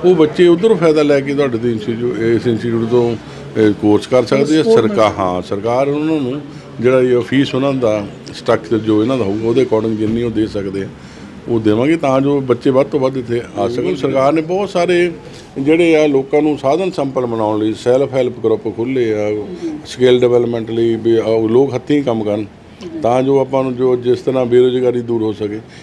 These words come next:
Speaker 1: ਇਹ ਵੀ ਇੱਕ ਉਹਦੇ ਵਿੱਚ ਬਹੁਤ ਵੱਡਾ ਸਾਧਨ ਆ, ਜੇ ਸਰਕਾਰ ਬਾਕੀਆਂ ਨੂੰ ਕਰ ਸਕਦੀ। ਸਾਡੇ ਸ਼ਹਿਰ 'ਚ ਇਹਨਾਂ ਨੇ ਆ ਕੇ ਬਹੁਤ ਵੱਡਾ ਉਪਰਾਲਾ ਕੀਤਾ, ਵਿਵੇਕ ਜੀ ਨੇ, ਮਨਦੀਪ ਜੀ ਨੇ, ਤੇ ਅਸੀਂ ਜਿੰਨਾ ਸਹਿਯੋਗ ਹੋਊਗਾ ਇਹਨਾਂ ਨੂੰ ਆਪਾਂ ਕਰਾਵਾਂਗੇ ਤਾਂ ਜੋ ਇਹ ਵਧੀਆ ਅੱਗੇ ਵਧ ਸਕਣ। ਅਸੀਂ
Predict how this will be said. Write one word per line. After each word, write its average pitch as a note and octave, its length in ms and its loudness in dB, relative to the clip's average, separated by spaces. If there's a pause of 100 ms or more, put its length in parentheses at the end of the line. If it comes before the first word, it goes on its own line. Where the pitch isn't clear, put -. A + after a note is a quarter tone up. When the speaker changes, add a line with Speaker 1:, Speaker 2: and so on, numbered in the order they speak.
(160)
Speaker 1:
ਇਹ F3 100 -2
ਵੀ G#3 80 -4
ਇੱਕ G#3 160 -6
ਉਹਦੇ G3+ 160 -2
ਵਿੱਚ F#3 180 -6
ਬਹੁਤ F#3+ 200 -4
ਵੱਡਾ C#3+ 340 -4
ਸਾਧਨ D3+ 420 -2
ਆ, D3 80 -6
ਜੇ C3+ 160 -4
ਸਰਕਾਰ A#2+ 400 0
ਬਾਕੀਆਂ A#2 360 -2
ਨੂੰ C3 80 -2
ਕਰ B2 160 0
ਸਕਦੀ। C#3 240 -2
ਸਾਡੇ B2+ 400 -2 (500)
ਸ਼ਹਿਰ B2+ 260 4
'ਚ C#3+ 80 -8
ਇਹਨਾਂ D3 180 0
ਨੇ C3+ 120 -2
ਆ A2 120 0
ਕੇ A2 120 -4
ਬਹੁਤ C3 200 -2
ਵੱਡਾ B2 220 -2
ਉਪਰਾਲਾ F#2+ 380 0
ਕੀਤਾ, F#2+ 340 -4
ਵਿਵੇਕ F#2 360 -2
ਜੀ F#2 180 -6
ਨੇ, F#2 200 -2
ਮਨਦੀਪ F2+ 360 -4 (100)
ਜੀ F#2+ 80 -6
ਨੇ, A2 160 -4 (360)
ਤੇ G#2+ 60 6
ਅਸੀਂ A2+ 140 -2
ਜਿੰਨਾ A2+ 320 2
ਸਹਿਯੋਗ A#2+ 360 0
ਹੋਊਗਾ A#2 240 -4
ਇਹਨਾਂ A#2+ 160 -4
ਨੂੰ C3+ 120 -6 (140)
ਆਪਾਂ A#2 260 -6
ਕਰਾਵਾਂਗੇ A2 440 -2 (180)
ਤਾਂ G#2+ 180 2
ਜੋ A#2 160 4
ਇਹ A#2+ 180 2 (480)
ਵਧੀਆ D#3+ 380 4 (100)
ਅੱਗੇ A#2 200 2
ਵਧ A#2 260 4
ਸਕਣ। C3 360 -2
ਅਸੀਂ A2 260 -2